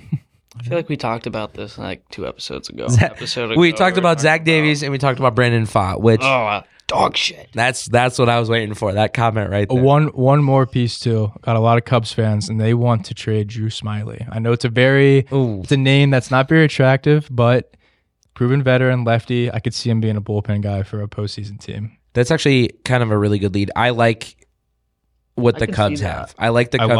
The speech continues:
Speaker 1: Cubs'
Speaker 3: it.
Speaker 1: future. I
Speaker 3: Love
Speaker 1: think
Speaker 3: it.
Speaker 1: they look good. They're red hot right now. They've won, you know, five straight games, two against
Speaker 3: Big series tonight for Saint Louis.
Speaker 1: two against my Chicago White Sox, one coming back last night. Um,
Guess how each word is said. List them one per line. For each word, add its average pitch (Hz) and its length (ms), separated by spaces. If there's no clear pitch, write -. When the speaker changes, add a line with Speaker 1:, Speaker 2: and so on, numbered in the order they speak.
Speaker 1:
Cubs' 110 40
Speaker 3:
it. 98 80
Speaker 1:
future. 117 440
I - 20
Speaker 3:
Love 107 80
Speaker 1:
think 107 140
Speaker 3:
it. - 20
Speaker 1:
they 107 120
look 101 280
good. 104 240
They're 95 160
red 104 220
hot 104 260
right 104 140
now. 98 160
They've 98 160
won, 101 320
you 95 120
know, 92 120
five 113 260
straight 110 220
games, 101 600
two 104 260
against 92 220
Speaker 3:
Big 113 140
series 107 340
tonight 104 220
for 101 100
Saint 104 260
Louis. 104 360
Speaker 1:
two 98 160
against 92 280
my 90 120
Chicago 90 400
White 95 160
Sox, 92 340
one 98 560
coming 104 260
back 95 240
last 101 280
night. 104 300
Um, 98 500